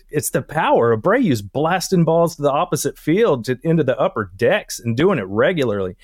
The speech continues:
And when I look at the stats here, when I look at before the All-Star break and after the All-Star break, he was hitting two thirty-seven before and two thirty-eight after. But the big difference,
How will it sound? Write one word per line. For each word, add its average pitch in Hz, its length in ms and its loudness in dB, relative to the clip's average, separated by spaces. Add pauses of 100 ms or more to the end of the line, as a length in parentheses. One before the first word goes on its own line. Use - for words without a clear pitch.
(260)
And 143 180 0
when 175 160 0
I 185 60 2
look 214 240 0
at 220 80 -4
the 139 80 -2
stats 180 420 -2
here, 165 140 0
when 151 100 2
I 143 60 0
look 160 180 0
at 139 260 -6
before 170 380 0
the 165 100 2
All-Star 156 380 0
break 147 240 0
and 120 160 -4
after 147 380 -4
the 120 100 0
All-Star 117 400 2
break, 123 280 0 (360)
he 165 100 2
was 160 140 2
hitting 175 240 2
two 226 220 0
thirty-seven 220 640 0
before 160 560 0 (220)
and 127 160 -2
two 190 180 0
thirty-eight 165 600 0 (160)
after. 156 500 -6 (320)
But 139 240 -2
the 143 80 0
big 151 260 -2
difference, 208 600 0